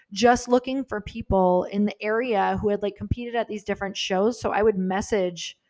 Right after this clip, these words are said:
these different girls and be like, "Would you ever wanna work out? Would you ever wanna, like, you know, whatever this looks like?" And that's when I started making friends and learning how to find friends who can support you s-, specifically in these areas.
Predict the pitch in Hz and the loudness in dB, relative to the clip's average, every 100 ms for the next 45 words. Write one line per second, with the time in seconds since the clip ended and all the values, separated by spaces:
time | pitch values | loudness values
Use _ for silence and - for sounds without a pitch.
0 | _ - 220 220 214 208 190 202 214 202 | _ -4 -2 -2 -4 -4 2 2 4 0
1 | 190 190 185 190 233 220 208 185 208 269 | 0 0 -2 -2 0 0 0 -2 -4 -2
2 | 311 311 - 214 202 208 202 196 190 190 | -2 0 -2 -2 -2 -2 -2 -2 -4 -4
3 | - _ - _ _ 233 220 202 196 196 | -8 _ -20 _ _ -2 0 0 -2 -2
4 | 208 233 226 208 196 247 269 - 190 185 | 0 2 2 0 0 -4 -6 -2 0 0
5 | - 214 214 220 240 226 - - 208 196 | -2 0 0 -2 -4 -6 -6 0 0 2
6 | 196 190 - 196 196 196 190 208 214 202 | -2 -4 -6 -4 -4 -2 -2 0 0 0
7 | 185 185 190 196 196 196 190 - 208 208 | -2 -2 -2 -2 -2 -2 -4 -2 -4 -2
8 | 185 185 180 - 202 190 202 190 180 185 | -2 -4 -4 -4 -2 -2 -4 -6 -8 -2
9 | 196 185 196 185 - 190 - - - 180 | -2 -2 -4 -8 -8 -10 -12 -8 -6 -4
10 | - 262 254 - 180 170 180 175 175 175 | 2 2 2 -2 -6 -4 -4 -4 -4 -4
11 | 170 165 175 | -4 -4 -6